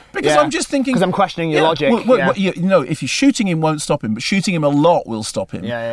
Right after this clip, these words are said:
Speaker 2: yeah,
Speaker 1: And,
Speaker 2: yeah.
Speaker 1: or putting him in the side of the, the press thing, that will stop him.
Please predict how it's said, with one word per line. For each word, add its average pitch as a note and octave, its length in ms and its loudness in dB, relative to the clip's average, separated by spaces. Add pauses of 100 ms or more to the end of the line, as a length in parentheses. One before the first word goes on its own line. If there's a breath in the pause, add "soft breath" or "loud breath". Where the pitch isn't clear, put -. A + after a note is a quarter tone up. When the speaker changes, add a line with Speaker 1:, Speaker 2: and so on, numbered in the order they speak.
Speaker 2:
yeah, C#3+ 80 -2
Speaker 1:
And, D3 80 0
Speaker 2:
yeah. A#2 80 -6
Speaker 1:
or D#3 120 0
putting D#3+ 320 -2
him D#3 180 -2
in D#3 260 -4
the D3 80 -6
side D#3 280 0
of C3+ 120 -6
the, C#3 80 -4 (100)
the C#3 100 -4
press F3 300 0
thing, B2 260 -4
that A3 220 0
will E3 80 -6
stop B2+ 200 -6
him. C#3+ 100 -6